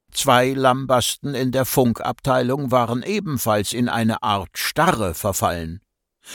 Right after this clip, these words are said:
Sie gehörten offenbar zu den Übernommenen. Die Feinde hatten sich bereits in die Zentrale vorgearbeitet, gemeinsam mit anderen Flüchtlingen. Sotterbeck gab einen Befehl, die beiden zu isolieren.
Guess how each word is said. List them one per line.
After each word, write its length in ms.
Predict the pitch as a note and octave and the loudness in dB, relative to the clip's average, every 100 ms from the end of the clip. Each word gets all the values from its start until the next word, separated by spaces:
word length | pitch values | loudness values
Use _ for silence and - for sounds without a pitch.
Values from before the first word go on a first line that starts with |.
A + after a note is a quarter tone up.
| - | -8
Sie 140 | D#3+ D#3 | 0 2
gehörten 400 | C#3 C3+ - E3 | 4 0 -2 0
offenbar 500 | C3+ C3+ C3+ C3+ C#3 | 0 0 -2 -2 0
zu 140 | C#3+ | 0
den 160 | C3+ - | -2 -2
Übernommenen. 720 | F3 G#3 F3+ G#2 F#2 F2 F2 _ _ _ - | 2 6 6 4 0 -6 -10 _ _ _ -8
Die 80 | - | 0
Feinde 400 | B2+ A#2+ B2+ B2+ | 2 2 2 2
hatten 180 | C3+ C#3 | 2 0
sich 220 | C#3+ C#3 | -2 0
bereits 360 | D3 C3+ C3+ - | 0 2 0 0
in 200 | C#3 B2+ | -2 -2
die 120 | C#3+ | -2
Zentrale 640 | - D3 - C3 B2 B2+ | -2 -2 0 2 2 2
vorgearbeitet, 920 | - A3+ C3 B2+ A2+ A2+ A#2 A#2+ - | 2 2 4 2 2 0 0 0 -2
gemeinsam 580 | B2+ C#3 D3+ C3+ A#2 B2+ | 0 2 2 0 0 2
mit 160 | C3 - | 0 -2
anderen 420 | G3+ D#3 A#2+ A#2 | -2 0 0 -2
Flüchtlingen. 640 | C3 C3 - C3+ C3 B2 - - - - _ | 0 -2 -2 -4 0 0 -2 -14 -20 -20 _
Sotterbeck 720 | - C3 C3 B2 C3+ B2 - | 0 2 2 0 -2 -4 -8
gab 260 | C3 B2 - | 0 0 2
einen 280 | B2 B2+ A#2 | 0 0 0
Befehl, 340 | A2+ C3 B2+ | 2 2 2
die 80 | A#2 | 2
beiden 320 | A#2 A#2 A2+ | 0 0 0
zu 140 | A2 | -2
isolieren. 680 | A#2+ A2+ G2+ A2 D#3 F#2 E2+ | -2 -2 0 0 0 0 -8